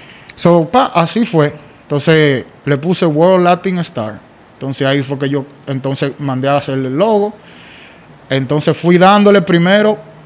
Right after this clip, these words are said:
subiendo mujeres. O sea, yo comencé subiendo las modelos que estaban en esos videos, que eran latinas y, you know.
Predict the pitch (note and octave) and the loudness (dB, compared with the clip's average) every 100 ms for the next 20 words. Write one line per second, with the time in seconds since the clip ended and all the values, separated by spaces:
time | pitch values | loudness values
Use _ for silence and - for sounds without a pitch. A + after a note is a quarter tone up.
0 | - - - - D3+ E3 F#3 F3+ F3+ D#3 | -20 -20 -6 -2 2 2 2 2 2 2
1 | C#3 A#2 - - - - - - - - | 0 -4 -12 -20 -20 -20 -20 -20 -20 -20
2 | - - - C#3 C3 C#3 D#3+ D#3+ F3 E3 | -20 -20 0 2 2 0 0 0 0 2
3 | D3+ D#3+ E3 D3 D#3+ D#3 G3 F3 - - | 2 2 2 0 0 2 2 2 -2 -12
4 | - - - - C3+ C3+ C#3+ D#3+ E3 E3 | -20 -20 -20 -8 -4 0 2 4 2 2
5 | F3+ G3+ F#3+ F#3 F3+ D3 C#3+ D3+ D#3+ F3 | 4 4 4 2 0 -2 0 0 0 0
6 | D#3+ F3 E3 C3+ A2 - - F3 B2 | 0 0 -2 -4 -8 -12 -4 -4 -4